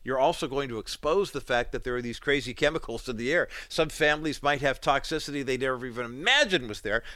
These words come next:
because they just figured, "Well, this is how we do it. This is how we, I mean, you, nobody makes dad upset about this," or "Just let mom have her days," or whatever. Understand that when the light comes in,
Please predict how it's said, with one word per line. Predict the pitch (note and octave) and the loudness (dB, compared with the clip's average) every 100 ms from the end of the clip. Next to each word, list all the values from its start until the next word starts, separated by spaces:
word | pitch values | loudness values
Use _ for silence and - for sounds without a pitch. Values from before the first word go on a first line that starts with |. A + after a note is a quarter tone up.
| - | -8
because | D3 F3 - | 0 0 2
they | D#3 | 2
just | D#3 D#3+ | 2 -2
figured, | - C#3+ C3+ A#2 | 0 0 0 -2
"Well, | A#2+ | -4
this | G#2+ C3 | -4 -4
is | - | 2
how | G#2+ | 2
we | G2 | 0
do | F2 D#2 | -8 -10
it. | E2+ - | -10 -10
This | G#2+ | -12
is | A2+ | -8
how | G#2+ G2+ | -4 -4
we, | A#2+ | -4
I | |
mean, | G#2 G#2 | -8 -8
you, | G2+ G2+ - - | -10 -10 -12 -12
nobody | - F2+ A#2 | -10 -8 -6
makes | A#2+ B2 - | -6 -6 0
dad | G#2+ A2+ | 4 4
upset | A2+ A#2 A2 | 2 -4 -4
about | G#2 A2+ - | -2 -2 -4
this," | F#2 G2 F#2+ | -6 -6 -8
or | E2 - | -12 -14
"Just | - A2 B2+ | -12 -8 -6
let | B2+ | -2
mom | A#2 B2+ B2 | 2 2 2
have | B2 B2 | -2 0
her | C3+ | -2
days," | A#2 A2+ G#2 | 0 0 0
or | G2+ | -4
whatever. | G#2+ B2+ A2+ E2 - - - - - - _ - | -2 -2 -4 -10 -14 -20 -20 -20 -20 -20 _ 2
Understand | A3 C#4 - - F3 G#3+ C#3 | 4 4 0 0 0 0 0
that | B2 | -2
when | A#2+ B2+ | -2 -2
the | A2+ | 0
light | A2+ F3 - | 4 4 2
comes | D#3 C3 - | -4 -2 2
in, | A3 D3+ C3+ | 4 4 0